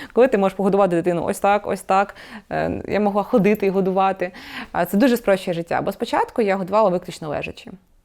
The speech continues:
А ще такий навик, про котрий не говорять, дуже круто вміти годувати дитину і одночасно,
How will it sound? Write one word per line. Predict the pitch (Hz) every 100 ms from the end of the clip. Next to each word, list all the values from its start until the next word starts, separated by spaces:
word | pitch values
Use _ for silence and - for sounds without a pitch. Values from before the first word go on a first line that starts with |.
| _ _ _ -
А |
ще | 185 233
такий | 262 302 214 185 - 185 _
навик, | 202 190 160 - -
про | - 180
котрий | 185 190 185
не | 175
говорять, | 170 190 277 220 -
дуже | - 185 277
круто | 214 214 202
вміти | 180 190 190 185 -
годувати | - 180 185 180 175
дитину | 180 - 320 208 202 262 _
і | 196
одночасно, | 180 180 180 214 -